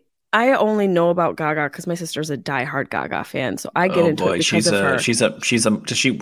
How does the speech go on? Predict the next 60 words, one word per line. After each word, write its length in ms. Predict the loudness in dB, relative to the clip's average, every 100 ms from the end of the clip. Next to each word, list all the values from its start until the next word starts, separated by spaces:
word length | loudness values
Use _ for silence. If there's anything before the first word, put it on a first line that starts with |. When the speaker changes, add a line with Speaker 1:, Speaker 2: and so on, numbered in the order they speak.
| -2
Speaker 2:
if 100 | 0
you 60 |
called 220 | 2 2 4
her 140 | 4
a 60 | 4
monster, 440 | 2 0 0 2
would 120 | 2
she, 140 | 0 -2
like, 220 | -2 -4
respond 340 | -6 -2 -2 0
to 60 |
that 300 | 2 0 -2 -12 -20 -4
favorably? 400 | 0 2 4 4
Speaker 1:
I 20 |
don't 160 | 4
know. 220 | 4 4 4
I 60 |
mean, 180 | 2 2
I 60 | 2
call 200 | 4 4
her 60 |
a 20 | 4
monster 400 | 2 0 0 0
in 120 | 2
general 400 | 2 2 0 -2
'cause 140 | 0
I'm 100 | 2
her 60 | 2
sister, 400 | 2 0 0 -2
so 260 | 0 0 0
she 140 | -2
probably 180 | 0 2
wouldn't 220 | 2 0
even 320 | 0 0 0 -2
associate 440 | 0 0 2 2
it 80 | 2
with 120 | 0
Britney, 400 | 0 0 -2 -4 0
or 80 | 2
I 60 |
mean, 260 | 4 2 2
with, 60 | 2
Speaker 2:
Yeah. 140 | 2
Speaker 1:
with 200 | 0 0
Gaga. 440 | 0 0 0 -2 -4 -12 -20 _ -6
Speaker 2:
I 60 | -2
see. 160 | 2
Speaker 1:
But, 220 | 4 4 -2 _ _ _ _ _ -4
so 140 | 4
I've 120 | 4 2
had 360 | -2 0 0
to 140 | 2 0
sort 280 | 4 4 4
of 180 | 2
follow 480 | 0 0 4 4 4
Gaga's 400 | 2 0 0 -2
career, 560 | -2 2 4 6 4 2
and 180 | 0 0
I've 240 | 0 0
seen 580 | -2 0 4 4 4 2